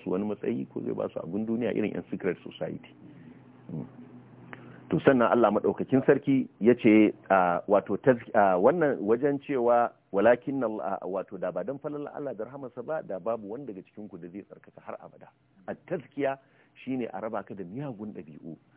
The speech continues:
a baka kyawawan ɗabi'u. A miya-, a raba ka da miyagun halaye, a baka kyawawa. Ah, ita alfasha, wato alfasha ita ce wadda take abin da yake mummuna, ko da kuwa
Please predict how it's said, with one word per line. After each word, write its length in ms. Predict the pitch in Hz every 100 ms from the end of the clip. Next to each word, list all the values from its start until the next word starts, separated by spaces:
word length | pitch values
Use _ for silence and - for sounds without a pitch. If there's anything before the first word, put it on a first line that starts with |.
| _ -
a 40 |
baka 240 | 87 -
kyawawan 500 | - 101 98 78 78 76
ɗabi'u. 240 | 78 - - _ _ - - - - - - - - - - - -
A 60 |
miya-, 380 | 98 123 107 90 -
a 80 | 85
raba 200 | 120 104
ka 100 | 110
da 100 | 95
miyagun 440 | 98 196 117 113
halaye, 460 | 110 113 95 95 95 _ - -
a 60 | 82
baka 220 | 90 -
kyawawa. 520 | - 82 82 80 78 - _ _ _ - - -
Ah, 260 | 87 82 -
ita 180 | 165 226
alfasha, 680 | 180 143 - 90 - 98 92 _ - - -
wato 240 | 90 - -
alfasha 680 | 90 - 95 - 139 143 139 _ _ _ _ _ -
ita 160 | - 147
ce 80 | 127
wadda 200 | 120 110
take 520 | - 120 120 117 113 - _ _ - - -
abin 340 | 80 120 139
da 60 | 117
yake 460 | 113 - 98 87 -
mummuna, 600 | 92 95 87 113 110 104 - _ _ _ _ _ _ _ _
ko 160 | - 147
da 140 | 131
kuwa 380 | 107 87 92 90